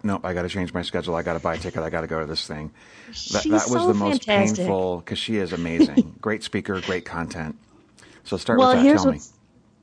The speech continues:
Speaker 2: here's what's, so obviously she did so much for the FileMaker community. Now she's
Speaker 1: Yes.
Speaker 2: at Capital One. She has a team in Chicago. So not only did she speak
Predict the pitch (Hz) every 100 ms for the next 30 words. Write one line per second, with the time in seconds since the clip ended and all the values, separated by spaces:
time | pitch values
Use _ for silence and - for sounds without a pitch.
0 | _ 254 285 240 247 220 208 214 240 247
1 | - 208 - 185 185 175 165 160 160 165
2 | 156 262 359 330 294 269 254 254 240 226
3 | 214 196 214 214 202 - 185 - 190 175
4 | 170 165 165 - - - - - - 220
5 | 214 190 175 - 311 277 214 - 196 220
6 | 208 170 160 190 190 254 339 311 233 208
7 | - 190 - - - 220 185 -